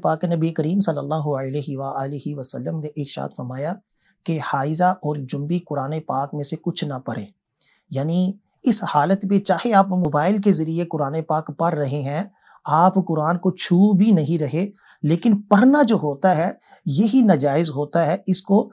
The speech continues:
نہیں پڑھ سکتے۔ البتہ اگر آپ نے اس حالت میں just موبائل کو کھولا ہے اور اس کی طرف صرف نظر کر رہے ہیں، اس کو زبان سے پڑھ نہیں رہے، تو اب یہ پڑھنا شمار نہیں ہوگا، یہ غور و فکر، تفکر کرنا،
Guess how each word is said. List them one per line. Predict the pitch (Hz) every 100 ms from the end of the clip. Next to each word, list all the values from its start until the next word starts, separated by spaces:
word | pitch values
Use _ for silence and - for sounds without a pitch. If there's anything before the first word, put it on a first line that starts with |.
| _ _
نہیں | 165 165 175 180 202
پڑھ | 160 147
سکتے۔ | - - - 143 -
البتہ | 226 170 196 - 180 - _ _ - -
اگر | 202 247
آپ | 202 214 208
نے | 214 220
اس | 262 254 190
حالت | 156 180 202
میں | 202
just | 185 202 233 -
موبائل | 196 165 160 180 202
کو | 202
کھولا | 196 - 208 233 202 135
ہے | 156 226 - _ _ _ _
اور | 190
اس | 254 -
کی | 269
طرف | 214 254
صرف | 277 247
نظر | 180 190 208 254
کر | 202 202
رہے | 190 170
ہیں، | 202 233
اس | 214 202
کو | -
زبان | 196 165 151 175 214
سے | 214
پڑھ | 214 - 277 233
نہیں | 180 170
رہے، | 160 131 131 - _ _ _ _
تو | - -
اب | 269 262
یہ | 277
پڑھنا | 294 - 247 277 294
شمار | 277 202 185 185
نہیں | 196 220
ہوگا، | 190 165 208
یہ | 220 220
غور | 170 202
و |
فکر، | 214 208 208 208
تفکر | - 208 214 202 220
کرنا، | 208 185 185 180